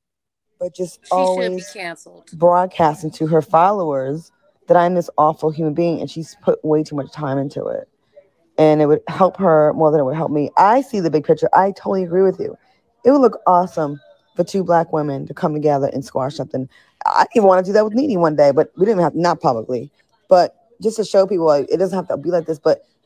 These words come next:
Speaker 1: I get more attacked by, from my own. You know what I mean? I don't have these issues with the mainstream blogs, and I hate it.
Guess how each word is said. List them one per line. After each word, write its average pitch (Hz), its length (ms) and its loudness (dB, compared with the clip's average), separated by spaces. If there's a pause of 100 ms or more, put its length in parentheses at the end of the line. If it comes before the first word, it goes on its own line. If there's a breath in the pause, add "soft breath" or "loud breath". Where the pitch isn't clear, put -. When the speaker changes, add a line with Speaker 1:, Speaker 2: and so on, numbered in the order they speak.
(200)
Speaker 1:
I 226 140 2
get 262 140 -2
more 247 180 0
attacked 226 300 0
by, 202 140 2
from 208 160 0
my 202 100 2
own. 220 440 -2 (520)
You 208 80 -2
know - 20 4
what 240 60 4
I 226 40 2
mean? 226 100 0
I 220 80 4
don't 240 120 2
have 240 160 2
these 220 120 -4
issues 202 220 -2
with 190 160 0
the 180 200 4
mainstream 175 480 -2
blogs, 160 260 0
and 170 80 -4
I 180 100 -2
hate 202 220 -2
it. - 240 -4